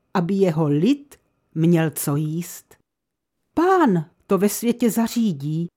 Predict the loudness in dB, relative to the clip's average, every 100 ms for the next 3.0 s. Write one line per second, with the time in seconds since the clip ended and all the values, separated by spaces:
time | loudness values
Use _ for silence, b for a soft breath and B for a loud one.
0 | _ _ -4 -2 0 0 2 2 2 2
1 | 2 2 0 0 0 0 0 2 2 2
2 | 0 -4 -4 0 0 -2 -8 -6 -6